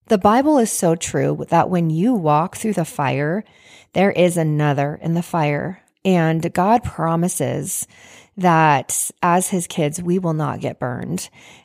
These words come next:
And that is exactly what I have seen in my situation. The N G tube is in me for three days, and things are not happening. So what did I do? I ripped it out of me.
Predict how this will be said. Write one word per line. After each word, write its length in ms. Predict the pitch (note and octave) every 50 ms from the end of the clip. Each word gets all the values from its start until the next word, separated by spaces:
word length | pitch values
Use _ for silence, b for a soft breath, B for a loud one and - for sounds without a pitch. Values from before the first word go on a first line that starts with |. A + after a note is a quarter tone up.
| B -
And 120 | F3 F3+
that 160 | F#3 F3+ F3+ F#3
is 160 | F#3+ F#3 F#3+
exactly 800 | F#3 F3 D#3+ D#3 D#3+ E3 E3+ D3+ D#3+ - - D#3 C#3+ D#3 D#3 -
what 220 | - - D#3 D3+
I 100 | D3+ D3
have 180 | C#3+ C#3 D3 D#3+
seen 420 | - - F3 D3 C#3 C3+ C#3 C#3+
in 180 | - - D#3 D#3
my 140 | D3+ C3+ D3+
situation. 1000 | - - B2+ - - - - C3 - - - - - - - - - - G3 - _ _ _ _ _ _ _ _ _ _ _ _ _ _ _ -
The 200 | G3 G#3+ G3+ -
N 200 | G#3 G#3 A#3 A#3+
G 200 | A3 B3+ C4 B3
tube 480 | - - - A3 G3 F#3+ G3 F#3+ F#3+
is 220 | - - F3+ F3 -
in 180 | - F3 F3+
me 160 | F3+ F3 E3+
for 160 | E3+ - - F3+
three 240 | - - - F3+
days, 480 | E3+ E3+ D#3 D3 C#3+ D3+ D#3 E3+ - - -
and 520 | - E3 E3+ E3 D#3+ D#3+ D#3 D#3 D#3+ E3+ E3
things 460 | - - - - G3+ F#3+ G3 G3 G3+
are 80 | F#3+
not 220 | F3 E3+ D#3+ - E3+
happening. 580 | E3+ D3+ D3+ - E3 D#3+ D3 D3 D3 D#3 F3 B B B B B B B B B B
So 460 | - - - - F#3 E3+ D#3+ D#3 D#3
what 160 | D3+ F3+ F3
did 140 | F#3 F#3+ F3
I 120 | F3+ F3+ F3
do? 260 | F3 F3+ F3 F3+ F3+
I 140 | - - E3+
ripped 340 | D#3 D3 C#3+ C#3+ C#3 -
it 100 | - -
out 180 | - - - -
of 80 | - -
me. 340 | B2+ C#3 C3+ - F#3 F#3